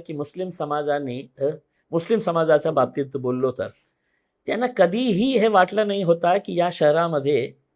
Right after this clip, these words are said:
त्यांच्या समाजातला एका माणूस आमदार म्हणून निवडून येऊ शकतं, आणि त्यांच्या स्वप्नातही आलं नसेल की एक खासदार सुद्धा त्यांच्या समाजातला निवडून येऊ शकतं. ते शक्य झालं,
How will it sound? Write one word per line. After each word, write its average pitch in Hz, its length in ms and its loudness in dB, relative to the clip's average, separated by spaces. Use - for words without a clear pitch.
त्यांच्या 196 360 4
समाजातला 180 680 2
एका 170 160 0
माणूस 156 380 -4
आमदार 143 400 0
म्हणून 135 260 -6
निवडून 123 300 -6
येऊ 107 160 -4
शकतं, - 320 -10
आणि 214 200 0
त्यांच्या 233 320 0
स्वप्नातही 254 600 2
आलं 226 260 2
नसेल 175 440 -2
की 240 140 -2
एक 226 160 0
खासदार 165 500 2
सुद्धा 185 520 2
त्यांच्या 139 280 -4
समाजातला 156 560 0
निवडून 143 320 -2
येऊ 135 160 2
शकतं. 143 300 -4
ते 185 120 -4
शक्य 156 360 -2
झालं, 101 240 -8